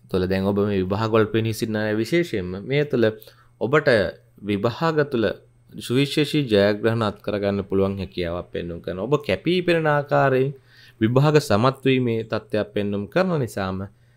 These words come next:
තව ටිකක් උත්සාහයෙන් උනන්දුවෙන් වැඩ කරන්ද. ඒතර මේ තත්ත්වය තවත් ඉහළට ගෙන යන්න පුළුවන්. ඒක නිසා මේ මෙතන පුංචිම පුංචි ගැටලුකාරී තත්ත්වයක් තියෙන එක හොඳට අහගන්න දුවේ පුතේ. මේක හේතු වෙන්නේ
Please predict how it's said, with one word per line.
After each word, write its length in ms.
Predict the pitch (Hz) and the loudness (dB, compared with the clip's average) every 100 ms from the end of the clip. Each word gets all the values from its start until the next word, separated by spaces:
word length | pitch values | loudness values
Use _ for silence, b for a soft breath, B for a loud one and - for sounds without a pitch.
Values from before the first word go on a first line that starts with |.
| _ | _
තව 100 | - | 2
ටිකක් 260 | 110 139 135 - | 4 4 0 -4
උත්සාහයෙන් 480 | 123 - 123 131 120 | -10 -4 -2 0 0
උනන්දුවෙන් 340 | 117 113 107 | 0 2 2
වැඩ 180 | 107 107 | 2 2
කරන්ද. 280 | 104 101 98 95 b b | 0 0 0 -2 b b
ඒතර 240 | - 113 127 | -4 0 2
මේ 180 | 120 113 | 2 2
තත්ත්වය 340 | 110 - 110 | 2 0 -4
තවත් 360 | 104 123 131 127 | -2 0 0 0
ඉහළට 240 | 113 117 110 | -2 0 0
ගෙන 100 | 107 | 0
යන්න 160 | 101 | -2
පුළුවන්. 200 | 98 104 | -2 -4
ඒක 100 | 107 | -2
නිසා 300 | 135 139 113 117 - b b | -2 2 2 2 -4 b b
මේ 140 | _ 113 | _ -2
මෙතන 200 | 117 151 | 0 0
පුංචිම 380 | 117 110 123 147 | 0 -4 -2 0
පුංචි 240 | 147 143 | 0 2
ගැටලුකාරී 480 | 135 120 131 131 127 | 2 4 4 4 4
තත්ත්වයක් 200 | 120 117 | 4 0
තියෙන 160 | 123 120 | 0 0
එක 140 | 110 110 - _ | 0 -2 -4 _
හොඳට 360 | 104 92 92 104 - | -6 -4 2 2 2
අහගන්න 440 | - 90 117 117 110 107 101 | -4 0 2 2 2 -2 0
දුවේ 180 | 104 | 0
පුතේ. 320 | 101 101 131 143 | 0 0 4 4
මේක 220 | 117 113 113 - - b b _ | 4 4 4 4 -6 b b _
හේතු 220 | 175 185 | 0 4
වෙන්නේ 320 | 156 131 156 | 4 4 0